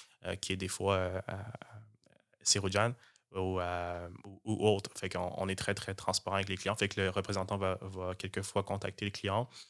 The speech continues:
valider quelques informations importantes. Puis par la suite, le courtier, c'est là qu'il rentre en jeu. Puis il va,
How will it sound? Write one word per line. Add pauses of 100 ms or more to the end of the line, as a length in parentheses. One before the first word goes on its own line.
(160)
valider
quelques
informations
importantes. (300)
Puis
par
la
suite,
le
courtier,
c'est
là
qu'il
rentre
en
jeu.
Puis
il
va,